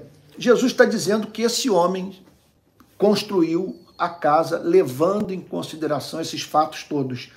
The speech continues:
A chuva torrencial, o, o, o transbordamento dos rios,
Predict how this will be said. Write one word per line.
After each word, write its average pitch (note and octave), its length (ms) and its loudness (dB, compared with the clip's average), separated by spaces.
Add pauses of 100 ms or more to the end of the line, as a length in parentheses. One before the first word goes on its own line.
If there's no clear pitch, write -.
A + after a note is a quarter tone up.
(520)
A D3 100 0
chuva G3+ 500 0
torrencial, D#3 1040 2 (360)
o, E3 100 2
o, D#3 420 -2
o D3+ 60 -2
transbordamento D#3+ 840 2
dos C#3+ 160 -2
rios, F#3+ 640 -4